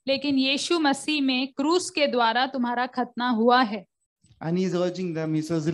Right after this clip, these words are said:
Speaker 2: "Leave behind the things of the flesh।"
Speaker 1: और वह उन्हें प्रोत्साहित कर रहा है, कहता है कि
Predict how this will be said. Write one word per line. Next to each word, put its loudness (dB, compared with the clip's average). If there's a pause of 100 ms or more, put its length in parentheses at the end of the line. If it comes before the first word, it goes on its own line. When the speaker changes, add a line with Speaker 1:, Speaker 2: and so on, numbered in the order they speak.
Speaker 2:
"Leave -2 (120)
behind -2
the -8
things -6
of -6
the -8 (100)
flesh।" -10 (400)
Speaker 1:
और 2
वह 2
उन्हें 2
प्रोत्साहित 0
कर 0
रहा 0
है, -2
कहता -2
है 2
कि -6